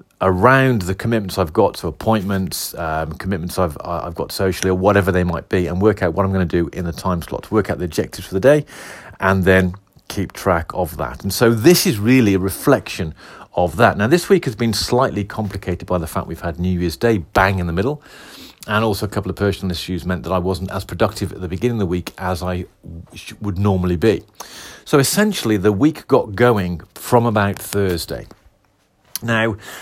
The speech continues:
so let's have a look what worked really well for me this week. Now, what has worked well is this habit of daily planning my day the night before. That has worked really well at getting clear on when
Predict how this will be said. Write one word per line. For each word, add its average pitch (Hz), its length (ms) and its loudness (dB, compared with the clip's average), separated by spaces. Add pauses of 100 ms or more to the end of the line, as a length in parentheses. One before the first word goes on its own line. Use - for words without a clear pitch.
(100)
so - 100 2
let's 220 140 4
have 247 100 0
a 254 40 4
look 214 140 2
what 170 140 6
worked 131 320 6
really 110 420 4
well 104 320 6
for 92 260 -2
me 90 260 0
this 90 440 -2
week. 113 260 2
Now, 123 120 2
what 170 180 4
has 170 260 4
worked 104 380 2
well 80 320 -4 (240)
is 110 160 0
this 127 160 2
habit 156 420 0
of 92 200 -4
daily 139 340 6
planning 120 640 0 (400)
my 110 260 2
day 98 540 4 (640)
the - 140 2
night 113 220 2
before. 98 420 0 (640)
That 156 200 4
has 139 160 0
worked 127 300 6
really 131 260 8
well 107 220 6
at 92 80 0
getting 151 240 2
clear 110 420 4
on 107 540 -2
when 117 480 2